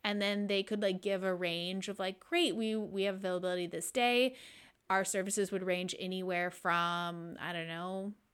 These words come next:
a hundred and twenty-five dollars to three hundred dollars, depending on the size and, you know, the size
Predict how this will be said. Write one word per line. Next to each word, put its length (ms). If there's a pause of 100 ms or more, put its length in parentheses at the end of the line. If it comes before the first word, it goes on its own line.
(220)
a 60
hundred 320
and 100
twenty-five 420
dollars 580
to 220
three 220
hundred 220
dollars, 340
depending 400
on 140
the 80
size 680
and, 560 (840)
you 120
know, 160
the 140
size 520